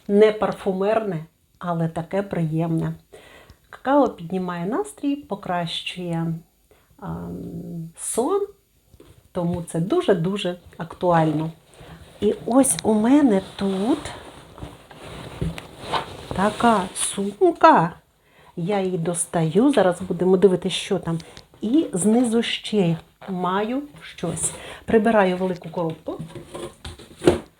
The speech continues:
З чого ж починаємо? Ну, мабуть, з великої сумочки. З такого шопера. Там торохтить. Вау! Так. І тепер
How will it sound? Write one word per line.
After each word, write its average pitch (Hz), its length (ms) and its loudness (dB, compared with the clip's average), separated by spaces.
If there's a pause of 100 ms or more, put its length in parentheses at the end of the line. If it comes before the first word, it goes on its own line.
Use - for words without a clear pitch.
(600)
З - 80 -20
чого 202 200 -10
ж 208 100 -12
починаємо? 180 560 -2 (160)
Ну, 180 140 2
мабуть, 165 440 0 (200)
з - 160 -8
великої 180 480 -4
сумочки. 170 580 -6 (720)
З - 40 -18
такого 190 340 -4
шопера. 190 680 -2 (200)
Там 208 240 2
торохтить. 339 1080 4 (1000)
Вау! 196 340 -2 (1200)
Так. - 340 -6 (2500)
І 202 100 -4
тепер 202 340 -2